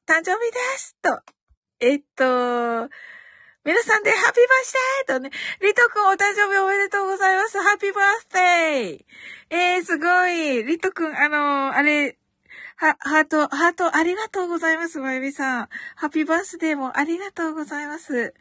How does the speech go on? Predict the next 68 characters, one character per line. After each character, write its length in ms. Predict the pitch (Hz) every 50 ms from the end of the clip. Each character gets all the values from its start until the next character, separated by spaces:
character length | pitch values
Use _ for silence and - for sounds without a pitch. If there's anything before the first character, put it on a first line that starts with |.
| - - - - - - - - -
は 200 | - 311 302 285
い、 80 | - -
リ 120 | 285 285
ト 120 | 311 320 -
君 180 | - 285 285
が 200 | 285 269 - - 269
「あ 40 | 285
り 100 | 302 330
が 140 | 392 330 -
と 100 | 294 277
う 40 |
ご 100 | 240 254
ざ 120 | 247 285 269
い 60 | 262
ま 80 | 269 285
す。 120 | - 285
わ 180 | 202 226 247 254
ら 100 | 220 208
わ 100 | 202 190
ら 120 | 175 165
わ 100 | 151 -
ら。 100 | 320 320
<laughs>」 760 | - - - - - - 415 440 - - 453 453 - _ 370 466 - - - - - - -
こ 100 | - -
れ 120 | - 466 269
出 140 | - 330 359 508 466
し 120 | - -
て 100 | - 403
よ 100 | 370 370
か 120 | - 349 311
っ 60 | 285
た 140 | - 277 254
の 100 | 240 196
か 140 | 226 208
な？ 320 | 190 196 190 190 180 160 - _ - - - - - - -
出 160 | 269 302 440
し 80 | - -
て 120 | - 330
よ 100 | 311 294
か 100 | - 311
っ 40 | 269
た 120 | - 254 214
で 120 | 208 208
す 120 | - -
か？ 380 | - - 180 180 180 190 240 285 _ _ - - - - - - - - _ _ _ _ _ - 262
は 260 | - 294 277 247 202
い。 140 | 160 - - _ _ - - - - - _
も 80 | 277 294
う 60 | 285
誰 160 | 311 330 269
だ 60 | 254
か、 580 | - 539 494 - - 539 - - - - - -
こ 120 | - 466 -
れ 80 | 359 285
誰 280 | 294 330 339 403 427
だ 120 | 403 415 403
か 140 | 381 370 330
分 100 | 269 -
か 100 | 302 302
っ 40 |
て 140 | 285 - 277
る 80 | 254 240
や 80 | 226
つ 100 | 269 269
で 100 | 220 285
す 80 | 285 -
け 120 | - 214
ど。 260 | 185 185 170 160 -